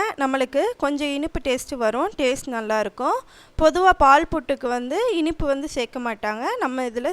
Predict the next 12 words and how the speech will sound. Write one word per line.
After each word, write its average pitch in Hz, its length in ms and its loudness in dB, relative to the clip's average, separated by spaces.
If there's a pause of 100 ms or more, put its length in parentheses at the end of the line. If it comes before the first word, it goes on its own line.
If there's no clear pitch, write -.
சேர்த்துக்கலாம், 240 520 -4 (120)
டேஸ்ட் 262 360 -4
நல்லா 208 260 -2
இருக்கும். 247 300 -4 (720)
இப்ப 277 220 8 (260)
நம்ம 294 240 6
ரெடி 285 220 4
பண்ணி 359 180 4
வச்சிருந்த 294 480 4
தேங்காய் 277 380 4
பாலை 240 300 6
வந்து 220 220 6